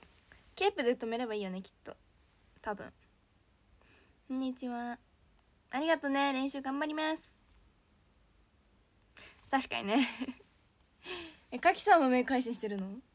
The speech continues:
一緒や。<laughs> ほんと？ありがとう、みんな可愛いって言ってくれて。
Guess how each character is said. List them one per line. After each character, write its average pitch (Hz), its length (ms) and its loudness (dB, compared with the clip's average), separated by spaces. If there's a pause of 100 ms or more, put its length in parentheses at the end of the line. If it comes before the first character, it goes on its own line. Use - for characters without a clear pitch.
(340)
一 294 220 6
緒 415 180 10
や。 554 60 12 (1900)
<laughs> - 0 -
ほ 269 100 -2
ん 262 80 -2
と？ 311 260 4
あ 226 100 -4
り 277 100 -2
が 294 140 0
と 226 140 -4
う、 - 20 -4
み 208 120 -4
ん 202 60 -2
な 202 100 -6
可 214 180 -8
愛 208 160 -6
い 202 40 -6
っ - 20 -12
て - 80 -16
言 196 60 -14
っ - 40 -20
て 196 80 -18
く - 120 -14
れ - 120 -14
て。 - 180 -20